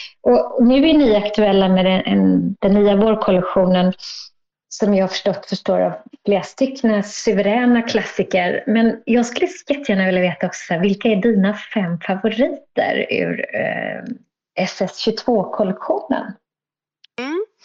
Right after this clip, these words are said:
Speaker 2: Eh, ja, men som jag var inne på innan så är ju linneskjortan definitivt en favorit.
Speaker 1: Ja,
Speaker 2: Eh,
Speaker 1: ja,
Speaker 2: den
Speaker 1: det
Speaker 2: har
Speaker 1: fattar
Speaker 2: man
Speaker 1: man ju.
Speaker 2: ju.
Speaker 1: Det är en all
Speaker 2: Ja.
Speaker 1: time klassiker.
Speaker 2: Ja,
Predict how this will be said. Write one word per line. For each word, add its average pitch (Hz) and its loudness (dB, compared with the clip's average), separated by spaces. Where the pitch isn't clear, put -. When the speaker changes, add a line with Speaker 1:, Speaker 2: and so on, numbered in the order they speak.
Speaker 2:
Eh, 240 -8
ja, 269 -10
men 320 -4
som 320 -8
jag 311 -4
var 311 -6
inne 320 -4
på 330 -8
innan 254 -6
så 233 -10
är 208 -4
ju 175 -10
linneskjortan 185 -12
definitivt 214 -8
en 175 -12
favorit. - -12
Speaker 1:
Ja, 208 0
Speaker 2:
Eh, 175 -2
Speaker 1:
ja, - -16
Speaker 2:
den 220 -2
Speaker 1:
det 226 4
Speaker 2:
har 220 -2
Speaker 1:
fattar - -4
Speaker 2:
man 180 -2
Speaker 1:
man 180 0
ju. 180 4
Speaker 2:
ju. 185 2
Speaker 1:
Det 196 4
är 190 2
en 190 -2
all 214 2
Speaker 2:
Ja. 180 -4
Speaker 1:
time 190 -2
klassiker. - -4
Speaker 2:
Ja, 202 -8